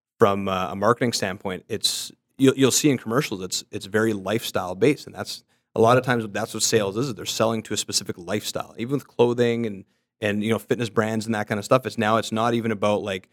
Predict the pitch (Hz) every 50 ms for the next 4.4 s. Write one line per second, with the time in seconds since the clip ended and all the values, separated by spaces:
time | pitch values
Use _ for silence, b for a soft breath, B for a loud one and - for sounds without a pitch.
0 | _ _ _ _ _ _ - - - 117 110 107 107 104 104 - - _ _ _
1 | _ 123 120 101 98 - - 117 117 110 110 110 104 104 98 90 95 95 - -
2 | 98 123 139 135 127 117 - 101 98 92 85 - - 101 92 101 - 107 - -
3 | - 117 110 - 113 107 107 107 110 - 117 104 101 101 113 120 113 - - 113
4 | 101 - - 107 98 98 - _